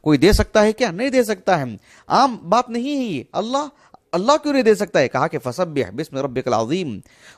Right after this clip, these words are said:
कुरान मजीद जिस अजीम किताब, अल्लाह का कलाम जिसमें कोई ऐब नहीं और क़यामत तक के सारे मसाइल का, का अहाता की हुई है, हर तरह के मसाइल को जो है मेरा हल करने की मुकम्मल ताकत रखती है और महफूज किताब है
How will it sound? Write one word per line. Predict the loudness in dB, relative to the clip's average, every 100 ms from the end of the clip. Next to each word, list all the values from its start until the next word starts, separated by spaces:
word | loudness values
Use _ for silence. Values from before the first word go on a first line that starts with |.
| -4
कुरान | 0 0 -2
मजीद | -4 -6 -8
जिस | -10 -10 -10
अजीम | -8 -6 -6
किताब, | -6 -2 -2 -2 -8 _ _ _ -20 -20 -18 -10
अल्लाह | -2 0
का | 0
कलाम | 0 2 2 2 -2 -10
जिसमें | -14 -8
कोई | -2
ऐब | 2 4 4 2
नहीं | -2 -4 -12 -6
और | -2
क़यामत | 0 0 0 -2
तक | -6
के | -8
सारे | -4 0 0
मसाइल | 0 -2 -2 0
का, | -2 -2
का | -6 -14 -8 -2
अहाता | 0 2 4 4
की | 2 2
हुई | 2 4
है, | 4 2 -2 -14 _ _ -14 2
हर | 4
तरह | 6 4
के | 4 2
मसाइल | 2 4 4 2
को | 2
जो | 2
है | 2 0 -6 -8
मेरा | -2 0
हल | 0
करने | -2 -6
की | -6 -8
मुकम्मल | -2 0 2 2
ताकत | 0 -2 -4
रखती | -6 -8 -6
है | -6 -8 -16 _ -4
और | -2 0
महफूज | -2 0 0 0
किताब | -2 0 2 2
है | -4 -10